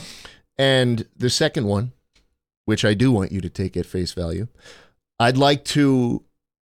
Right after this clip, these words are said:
only start something new if it's more so out of enjoyment and fulfillment rather than just growth and money, because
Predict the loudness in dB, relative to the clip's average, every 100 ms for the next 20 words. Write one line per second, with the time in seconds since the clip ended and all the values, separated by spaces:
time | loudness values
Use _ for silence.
0 | _ _ _ _ _ _ _ 0 2 4
1 | 2 0 -2 2 2 2 0 0 0 0
2 | 0 2 2 0 -4 _ _ _ _ _
3 | _ _ _ _ _ _ 0 2 2 0
4 | 0 -4 -4 0 2 4 2 4 4 6
5 | 4 2 2 4 4 4 2 0 2 2
6 | 4 2 0 -4 -4 -6 -8 -2 0 0
7 | -2 -6 _ _ -2 0 0 -2 0 0
8 | -2 -4 -6 -12 _ _ _ _ _ _
9 | _ -4 -4 -2 0 2 0 -4 -14 -12
10 | -8 -8 -8 -10 -14 _ _ _ _ _
11 | -4 -2 0 0 0 -4